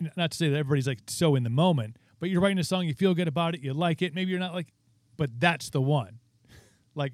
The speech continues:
what, what a good perspective to have. Like, when you're writing, understand that if this is, this is the song that, that elevates you to the next level, this has to be a part of your arsenal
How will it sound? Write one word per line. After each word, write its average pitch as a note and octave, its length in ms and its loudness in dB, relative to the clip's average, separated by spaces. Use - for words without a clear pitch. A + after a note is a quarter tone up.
what, F3 280 0
what F3+ 120 0
a F#3 60 0
good E3+ 160 -2
perspective D3 480 -4
to B2 80 -2
have. A#2+ 220 -2
Like, A2+ 140 -6
when C#3 200 2
you're D#3+ 160 4
writing, D3+ 440 0
understand D3 760 0
that B2 160 0
if A#2 120 -6
this C#3 220 -2
is, B2 240 -6
this C3+ 200 -4
is C#3 120 -4
the C#3+ 80 -2
song D#3+ 340 -2
that, B2 220 -6
that A#2+ 140 -10
elevates C#3+ 420 -2
you D3+ 80 0
to C3 60 -2
the C3+ 100 0
next C#3+ 280 -2
level, D3 360 -2
this C3+ 260 -4
has D3+ 200 0
to D3 80 -4
be C#3 140 -2
a C#3 60 0
part C#3+ 200 4
of C3 100 -2
your C#3 160 2
arsenal B2+ 500 -4